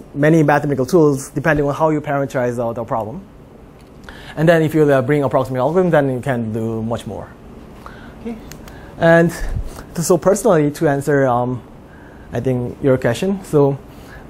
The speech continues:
um, I'd like to param-, like, parameterize a problem by some, like, problem specific inherent parameter. So actually, so even before, like, I started to study, uh, um, fixed parameter tractability,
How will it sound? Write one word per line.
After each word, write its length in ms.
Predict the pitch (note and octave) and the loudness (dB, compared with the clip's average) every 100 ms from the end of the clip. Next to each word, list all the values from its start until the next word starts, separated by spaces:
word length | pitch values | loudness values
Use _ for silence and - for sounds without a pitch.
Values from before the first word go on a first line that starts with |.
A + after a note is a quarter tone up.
| - | -2
um, 200 | D3 C#3+ | 0 2
I'd 220 | D#3 F3+ | 4 6
like 300 | E3+ F#3 G#3+ A#3 | 6 6 4 2
to 120 | G#3 | 2
param-, 420 | F#3+ F3+ F#3+ G#3+ | 4 2 2 0
like, 220 | D#3+ D3 | 0 0
parameterize 460 | E3+ F#3 G3 F3+ D3+ | 0 0 2 0 0
a 40 | |
problem 540 | C#3 F3 D3 A#2+ D3 G#3 - _ - _ - - - - | 0 2 2 -2 -8 -12 -20 _ -20 _ -20 -20 -20 -4
by 400 | D3 C#3+ D3+ D3 | 2 4 4 2
some, 300 | C#3+ G3 E3+ | 0 0 2
like, 180 | D#3+ C#3+ | 0 -2
problem 460 | F#3+ F3 F3+ G3 | 0 0 2 0
specific 500 | F#3+ - E3+ F3 E3 | -2 -2 -2 -2 -2
inherent 380 | C#3+ D3 E3+ D#3+ | -2 0 0 0
parameter. 420 | D#3 A#2 G#2 - - - - - | -4 -6 -8 -14 -20 -20 -20 -2
So 360 | D3+ C3+ C3+ - - - - | 2 2 0 -8 -20 -18 -2
actually, 320 | D#3+ G3+ G3 | -2 4 4
so 360 | F3+ E3+ D3+ D3+ - _ - | 6 4 2 -2 -18 _ 0
even 300 | G#3 G#3+ A3+ | 4 6 6
before, 320 | F3+ F3+ G#3 | 4 6 6
like, 220 | F#3+ D#3 | 6 4
I 140 | E3 D#3+ | 2 0
started 300 | D#3+ F3+ F3 | 4 2 2
to 80 | D#3+ | -2
study, 400 | F#3+ E3+ D#3+ D3+ | 0 0 0 0
uh, 240 | C#3+ C#3 | -4 -6
um, 380 | C#3 C3+ C3 C3+ - - - | -6 -8 -8 -10 -16 -20 -6
fixed 240 | - F#3 - | 0 0 2
parameter 320 | F3+ E3+ D#3 | 0 0 0
tractability, 540 | D#3 D3+ B2 A#2+ G#3 | -2 -2 -4 -4 -8